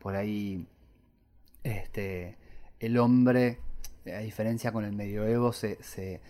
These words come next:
se toma distancia con lo escolástico, toma distancia con la autoridad de la iglesia y empieza a tener como una voz, este, propia. Este, to-, to-, ese momento así me, me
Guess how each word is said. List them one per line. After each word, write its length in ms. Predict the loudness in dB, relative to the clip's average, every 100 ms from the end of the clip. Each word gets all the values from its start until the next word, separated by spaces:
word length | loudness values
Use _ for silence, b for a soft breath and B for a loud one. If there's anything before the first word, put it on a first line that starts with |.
| b
se 260 | -12 -8 -8
toma 260 | 0 2
distancia 840 | 2 0 0 2 4 2 2 0 0 B B -8
con 180 | -6
lo 80 | -4
escolástico, 800 | -6 -6 0 2 0 -2 -8 -6
toma 220 | -4 -4
distancia 520 | -4 -4 -4 -4 -6 -6
con 300 | -6 -8 -8
la 100 | -8
autoridad 480 | -8 -8 -8 -6 -4
de 60 |
la 100 | -2
iglesia 560 | -2 0 0 0 0 -2 B B B
y 80 | -4
empieza 460 | -4 -2 -4 -2 -6
a 60 |
tener 280 | -4 -4 -4
como 200 | -4 -4
una 180 | -4 -4
voz, 320 | -6 -8 -10
este, 460 | -18 -14 -10 -10 -10 b b b -2
propia. 800 | 4 8 6 4 2 2 0 -6 b b b -10
Este, 360 | -10 -6 -6
to-, 320 | -6 -6 -6 -6
to-, 240 | -6 -6
ese 220 | -6 -4 0
momento 480 | 2 4 2 2
así 220 | -2 0 0
me, 460 | 2 0 -4 -6 -8
me 520 | -8 -8 -10 -12